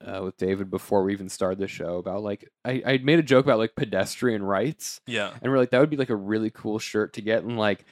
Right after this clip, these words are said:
Speaker 1: like, navy blue with, like, white text, and it just
Speaker 2: Uh-huh.
Speaker 1: says pedestrian rights in the fl-, front. So as we're barking people down, <laughs> they think we're, like,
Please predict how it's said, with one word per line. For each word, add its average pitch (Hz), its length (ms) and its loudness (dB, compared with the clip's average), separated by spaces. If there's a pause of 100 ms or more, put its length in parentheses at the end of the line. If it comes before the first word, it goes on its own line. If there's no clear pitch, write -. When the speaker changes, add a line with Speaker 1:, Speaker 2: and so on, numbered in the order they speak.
(240)
Speaker 1:
like, 113 160 -2
navy 131 480 2
blue 120 280 2
with, 117 140 0
like, 101 120 -2
white 101 440 0
text, 110 460 -6
and - 80 -6
it 104 80 -2
just 101 140 -2
Speaker 2:
Uh-huh. 120 80 2
Speaker 1:
says - 60 -8
pedestrian 107 640 0
rights 101 280 -2
in 117 40 -8
the 131 80 -4
fl-, - 180 -4
front. - 500 2
So 147 140 2
as 120 240 0
we're 143 100 4
barking 110 460 -2
people 135 300 0
down, 107 360 0
<laughs> - 20 -4
they 170 80 -4
think - 440 -10
we're, 185 80 8
like, 151 400 2